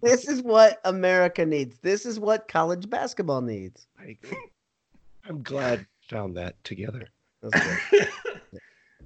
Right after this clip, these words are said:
Speaker 3: Oh, mercy. So
Speaker 1: So if, if there were twenty-five teams,
Speaker 2: <laughs>
Speaker 1: the N C A A
Speaker 2: I know, I'm
Speaker 1: tournament,
Speaker 2: looking at this. I don't understand.
Speaker 3: I still
Speaker 1: were there
Speaker 3: don't get it.
Speaker 1: twenty-five teams in the N I T as well? I mean,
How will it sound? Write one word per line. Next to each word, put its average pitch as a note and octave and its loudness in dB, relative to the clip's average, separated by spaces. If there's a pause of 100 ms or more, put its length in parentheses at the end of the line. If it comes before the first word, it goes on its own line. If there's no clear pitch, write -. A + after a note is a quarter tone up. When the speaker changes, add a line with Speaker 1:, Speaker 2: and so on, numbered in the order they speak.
(160)
Speaker 3:
Oh, D3+ -2
mercy. F#2+ -6 (100)
So G2 0 (720)
Speaker 1:
So B3+ 6
if, A#3+ 4
if A#3 4
there B3 4
were C4 0
twenty-five A3 -4
teams, E3 -6
Speaker 2:
<laughs> - -16
Speaker 1:
the D#3 2
N F#3+ 0
C - 2
A - 8
A - 8
Speaker 2:
I A3 6
know, C4+ 8
I'm F#3 6
Speaker 1:
tournament, A#3 -6
Speaker 2:
looking F#3+ -4
at D#3+ -8
this. D#3 -12
I D3+ -6
don't E3+ -2
understand. C#3+ -4
Speaker 3:
I - -4
still D#3+ 6
Speaker 1:
were B3+ 12
there B3 8
Speaker 3:
don't D3 0
get D3+ 4
it. G3 6 (800)
Speaker 1:
twenty-five A3+ 4
teams C4 -2
in B3 -2
the A#3 2
N C4 6
I A#3+ 4
T B3 -4
as A3 -6
well? D4 -2 (1300)
I F3+ -4
mean, G#3+ 0